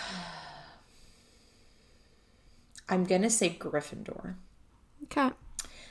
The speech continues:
Speaker 1: 'Cause I'm not feeling the, the Ravenclaw vibes.
Speaker 2: Forty-one percent Gryffindor, twenty-six percent Slytherin. I agree
Speaker 1: Okay,
Speaker 2: with that.
Speaker 1: see, yeah.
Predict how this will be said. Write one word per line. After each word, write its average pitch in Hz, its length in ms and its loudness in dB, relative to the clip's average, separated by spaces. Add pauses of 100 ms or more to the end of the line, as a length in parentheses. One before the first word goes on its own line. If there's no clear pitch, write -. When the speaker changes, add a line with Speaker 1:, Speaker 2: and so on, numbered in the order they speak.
(140)
Speaker 1:
'Cause 180 120 2
I'm 175 180 10
not 180 220 12
feeling 170 380 8
the, 151 260 2
the 151 120 -2
Ravenclaw 147 580 0
vibes. 160 400 0 (160)
Speaker 2:
Forty-one 269 560 12
percent 285 540 6
Gryffindor, 220 640 6
twenty-six 208 720 6
percent 190 400 4
Slytherin. 190 500 4 (100)
I 254 120 6
agree 254 180 6
Speaker 1:
Okay, - 140 10
Speaker 2:
with 147 80 6
that. - 140 6
Speaker 1:
see, 156 160 4
yeah. 139 280 6